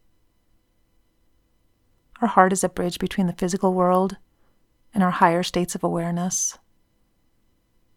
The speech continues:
Please consider in your personal meditation time to practice listening to the heart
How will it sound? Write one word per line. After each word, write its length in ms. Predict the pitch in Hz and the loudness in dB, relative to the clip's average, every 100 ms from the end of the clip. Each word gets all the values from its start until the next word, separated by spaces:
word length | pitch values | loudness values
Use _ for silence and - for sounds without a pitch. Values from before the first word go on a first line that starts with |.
| _ _ - | _ _ -10
Please 240 | 247 233 | -6 -2
consider 440 | - 202 - 175 | 2 2 2 -2
in 100 | 180 | 0
your 100 | 175 | -2
personal 420 | 180 - 185 196 175 | -2 -4 -2 0 0
meditation 640 | 175 175 - 175 - 175 | 0 -2 -4 -4 -2 -2
time 460 | 185 175 175 180 185 _ _ _ _ _ _ _ _ _ _ _ _ _ _ _ | 0 -2 0 -2 -6 _ _ _ _ _ _ _ _ _ _ _ _ _ _ _
to 100 | - | -18
practice 800 | - - 180 - 180 180 - - - | -8 -6 -6 -6 -6 -6 -8 -12 -6
listening 380 | 208 202 202 190 | -4 0 2 2
to 100 | 196 | 0
the 120 | 180 | -2
heart 600 | 175 175 170 196 - - | 0 0 0 -6 -12 -18